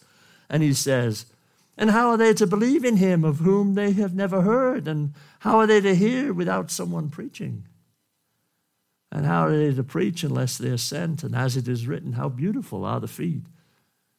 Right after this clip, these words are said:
of those who preach the good news." But they have not all obeyed the gospel. That prevenient grace can move in, that grace that God moves first, but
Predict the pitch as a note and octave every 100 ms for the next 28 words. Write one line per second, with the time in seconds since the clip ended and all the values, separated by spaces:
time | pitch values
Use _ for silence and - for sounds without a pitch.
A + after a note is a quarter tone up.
0 | _ _ _ B2 - D#2 B2+ - A2+ D#3
1 | E3+ - A2 A2 G2+ A2 G#2 G#2+ - -
2 | _ _ _ _ _ _ _ _ _ _
3 | _ _ _ _ _ _ _ _ - -
4 | D3+ A#2+ C#3 C3 B2+ F#3 F3+ F2 F#2 -
5 | - G2 F2+ - - - C#3+ _ _ _
6 | _ _ _ _ - F4 - A#2+ G#2+ C#3
7 | C3 G#2 - C3 D3 D3 - G2 G2+ G2
8 | A#2+ E3 B2+ A#2 A2+ - _ _ _ -
9 | D3 C#3+ - G#2+ - - A#2 D3 A#2+ G#2+
10 | G2 - - D3+ C3+ - -